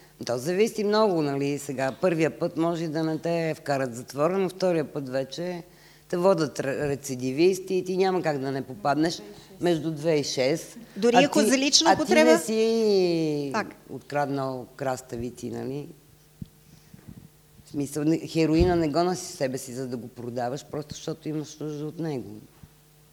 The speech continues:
Speaker 2: Тоест, не нака-, а, не за-, не на-
Speaker 1: Алтернатива трябва да има за тези момчета, защ-, и момичета, разбира се, но повечето са мъже.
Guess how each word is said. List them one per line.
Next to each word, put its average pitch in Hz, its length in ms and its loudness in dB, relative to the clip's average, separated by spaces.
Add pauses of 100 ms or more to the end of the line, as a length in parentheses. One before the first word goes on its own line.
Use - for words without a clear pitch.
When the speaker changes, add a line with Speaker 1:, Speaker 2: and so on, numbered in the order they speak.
(800)
Speaker 2:
Тоест, 214 480 -4
не 208 260 -4
нака-, 202 360 -6
а, 190 240 -6 (160)
не 214 280 -2
за-, 208 120 -8 (180)
не 202 80 -6
на- 196 100 2
Speaker 1:
Алтернатива 220 840 6
трябва 151 280 0
да 143 100 -2
има 156 200 0
за 131 120 -8
тези 143 320 -4
момчета, 175 520 -2
защ-, 160 260 -8
и 151 100 -2
момичета, 131 640 -6
разбира 117 460 -8
се, 131 340 -14
но 120 60 -10
повечето 117 500 -12
са - 140 -14
мъже. 117 480 -8